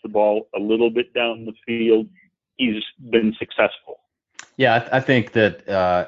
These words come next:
Speaker 2: in years past, um, that the industry, particularly, uh, Overdrive readers, um, and, and,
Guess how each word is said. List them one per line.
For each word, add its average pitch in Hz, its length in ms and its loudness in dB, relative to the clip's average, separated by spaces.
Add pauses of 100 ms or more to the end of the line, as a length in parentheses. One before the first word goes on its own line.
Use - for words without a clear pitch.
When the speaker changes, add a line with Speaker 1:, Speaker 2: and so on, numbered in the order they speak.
(140)
Speaker 2:
in 92 220 -6
years 95 260 -2
past, 92 600 0
um, 82 520 -4 (580)
that 87 380 -6 (380)
the 92 140 -6
industry, 92 640 -4
particularly, 90 960 -4 (100)
uh, 82 340 0
Overdrive 87 600 0
readers, 82 460 -4 (440)
um, 82 460 0
and, 80 180 -6
and, 82 340 -4